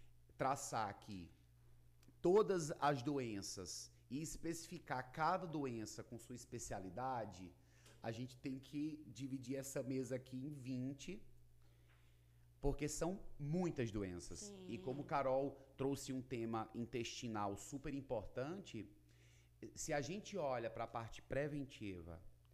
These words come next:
Speaker 1: e pra esse cuidado como um todo do indivíduo, pessoal, a gente não precisa visitar especialidade nenhuma. Com um médico só, você resolve todos os seus problemas.
Speaker 2: Pra mim, a medicina integrativa se resume em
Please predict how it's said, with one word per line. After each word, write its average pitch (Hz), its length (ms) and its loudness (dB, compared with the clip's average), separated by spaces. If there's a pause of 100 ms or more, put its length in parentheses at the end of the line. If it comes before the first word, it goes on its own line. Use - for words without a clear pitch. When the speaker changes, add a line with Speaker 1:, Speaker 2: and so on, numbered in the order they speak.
(120)
Speaker 1:
e - 60 -8
pra 123 160 2
esse 135 200 -2
cuidado 139 680 2
como 113 240 -4
um 107 60 -4
todo 98 320 -2
do 95 100 -4
indivíduo, 95 640 -4 (360)
pessoal, - 260 2
a 127 40 -6
gente 110 220 -4
não 110 80 -6
precisa 107 340 -2
visitar 101 360 -4
especialidade 98 760 -2
nenhuma. 98 840 -6
Com 127 160 -2
um 147 100 -2
médico 113 560 -2
só, 98 260 -8
você 104 240 -8
resolve 104 380 -2
todos 101 220 -4
os - 40 -12
seus 98 160 -10
problemas. 82 580 -6
Speaker 2:
Pra 285 140 -10
mim, 269 200 -8
a 294 60 -4
medicina 277 400 0
integrativa 247 760 -4
se 240 160 -10
resume 240 440 -4
em 233 40 -8